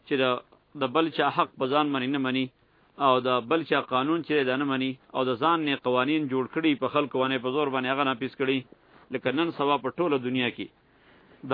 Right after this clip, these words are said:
الله تبارک تعالی دغه صفت، د الله تبارک تعالی حاکمیت،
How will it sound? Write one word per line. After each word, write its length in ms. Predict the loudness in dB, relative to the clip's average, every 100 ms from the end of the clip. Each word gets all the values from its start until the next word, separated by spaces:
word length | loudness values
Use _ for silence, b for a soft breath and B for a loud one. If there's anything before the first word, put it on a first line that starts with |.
| 4
الله 300 | 4 4 2
تبارک 400 | 2 2 2 2
تعالی 300 | 0 2 4 2 0
دغه 180 | -2
صفت، 340 | -2 -2 0 -2 -6 b b b _
د 120 | -6 -2
الله 340 | 0 2 0
تبارک 440 | 0 0 2 2
تعالی 240 | 0 2 2
حاکمیت، 600 | 2 0 0 -2 -2